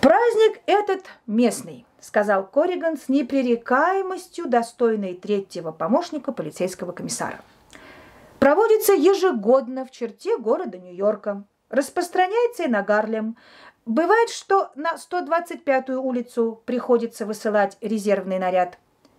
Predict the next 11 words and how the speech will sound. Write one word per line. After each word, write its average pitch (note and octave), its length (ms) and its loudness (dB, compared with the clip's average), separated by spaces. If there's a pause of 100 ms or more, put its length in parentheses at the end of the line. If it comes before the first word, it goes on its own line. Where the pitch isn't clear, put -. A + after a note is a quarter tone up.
(240)
К - 120 -14
политике, G4 500 4
я F4+ 140 4
считаю, C#4 380 0
не B3+ 180 -2
имеет F#3+ 260 -4
касательства. - 680 -14 (1600)
«Ну, B3+ 280 6
спасибо», — G3 520 -4
сказал F3 440 -10
Дани. E3+ 360 -14